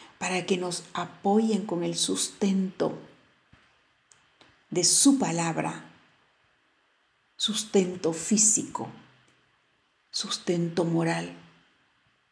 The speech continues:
Él va, Él usa a las personas, a sus hijos, a muchas personas.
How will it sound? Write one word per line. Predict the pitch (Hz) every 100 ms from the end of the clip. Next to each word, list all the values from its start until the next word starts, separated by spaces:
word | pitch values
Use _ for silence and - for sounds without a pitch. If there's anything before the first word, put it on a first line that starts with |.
| _ _ _ _ _ _ _ _ _
Él | - 240 220 196
va, | 190 196 -
Él | 220 214 214 -
usa | 330 - - 160 - - _ _ _ _ _ _ _
a | 185
las | 175 170
personas, | - 180 175 - 180 185 180 170 - -
a | 165
sus | - 98 - 110
hijos, | 104 - 135 - -
a | 214
muchas | 214 233 240 190 - -
personas. | - - - - - 233 214 - -